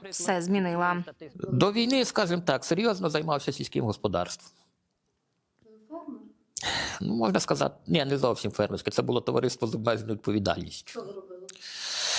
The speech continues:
Speaker 2: Як вам сказати, що робили? Вирощували сільськогосподарську продукцію. Товариство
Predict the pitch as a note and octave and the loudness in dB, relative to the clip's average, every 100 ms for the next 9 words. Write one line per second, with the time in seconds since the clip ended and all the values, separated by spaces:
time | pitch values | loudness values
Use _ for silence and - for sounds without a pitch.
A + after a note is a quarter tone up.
0 | - - - - - - - - D#3+ F3+ | -4 -10 -18 -6 0 0 2 2 4 4
1 | - C#3+ C#3+ C3 - G#2 A2+ G#2+ G2+ G2+ | 2 0 2 2 2 2 2 2 2 4
2 | G#2+ F3 G#3+ - E3 D#3 - - C#3 - | 4 4 2 0 0 0 -2 -2 -2 0
3 | C3+ A#2+ - A2 A2+ F2 E2+ - - - | -2 -2 -4 -4 -2 -2 -6 -8 -14 -16
4 | - _ _ _ _ _ _ - _ _ | -20 _ _ _ _ _ _ -20 _ _
5 | _ _ _ _ - D#3+ E3 - D#3 D2+ | _ _ _ _ 2 4 0 2 2 2
6 | G#1+ | 0